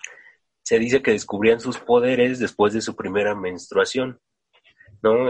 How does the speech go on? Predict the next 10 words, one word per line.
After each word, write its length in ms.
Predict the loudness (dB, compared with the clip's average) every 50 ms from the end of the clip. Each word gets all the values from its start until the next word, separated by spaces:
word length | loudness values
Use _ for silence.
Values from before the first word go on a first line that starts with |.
| 0 -2 -2
Tenían 200 | -4 -4 -2 -2
como 220 | -2 0 0 0
esta 220 | 0 0 -2 -2 -2
capacidad 640 | -4 -4 -4 -4 -4 -2 -2 0 2 2 2 2
y 480 | 0 -2 -4 -4 -6 -6 -6 -8 -8 -8
está 240 | -8 -4 -2 -2 -2
chido 200 | 0 0 2 2
el 80 | 2 2
ritual 440 | 0 0 2 2 2 2 2 -2 -4
que 360 | -4 -2 -2 -2 -4 -6 -10